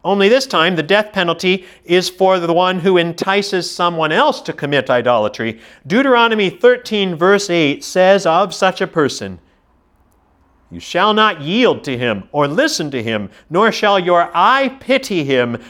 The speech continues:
nor shall you spare him, nor shall you conceal him.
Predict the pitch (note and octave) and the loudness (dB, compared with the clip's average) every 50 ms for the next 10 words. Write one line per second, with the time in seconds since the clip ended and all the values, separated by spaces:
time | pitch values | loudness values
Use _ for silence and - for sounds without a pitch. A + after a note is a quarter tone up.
0 | - - D3 F#3 A3+ B3+ C4 B3+ - - G#3 F#3+ F#3 F3+ F3 E3+ D3+ - - - | -14 -4 0 2 2 2 2 0 -2 0 0 0 0 2 0 -2 -2 -4 -8 -12
1 | - - - C4+ D4 C#4+ C4 F#3+ C#3+ C#3+ C#3+ C#3+ C#3+ C#3 C3+ - - - _ - | -14 -2 2 2 4 4 4 2 2 0 0 0 0 -2 -6 -10 -12 -18 _ 0
2 | D#3 A3 B3+ C4+ A#3 - - G#3+ G3 F#3 F3+ F3+ F#3 F#3 F#3 - F#3+ E3+ E3 D#3 | 2 2 2 2 0 0 0 2 2 2 2 0 -2 -2 -2 -2 -2 -2 -2 -2
3 | - - - D4+ D#4+ D#4 A#3 D#3+ C#3+ B2+ C3 C3 C3 C3 C3+ B2+ B2 | -4 -2 0 0 2 2 4 2 2 2 2 0 0 0 -2 -6 -10